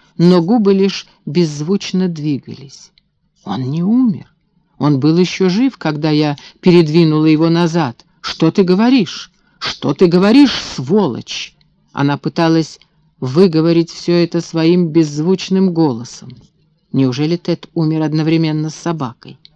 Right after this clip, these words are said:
Нет, в это невозможно поверить. Ни Бог, ни Рок не могут быть настолько жестоки. Она подбежала к мужу и оттолкнула его. Вик от неожиданности так и сел,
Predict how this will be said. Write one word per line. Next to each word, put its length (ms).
Нет, 320
в 40
это 180
невозможно 640
поверить. 640
Ни 220
Бог, 360
ни 180
Рок 360
не 140
могут 340
быть 240
настолько 640
жестоки. 800
Она 200
подбежала 520
к 100
мужу 380
и 80
оттолкнула 760
его. 400
Вик 280
от 140
неожиданности 760
так 260
и 60
сел, 400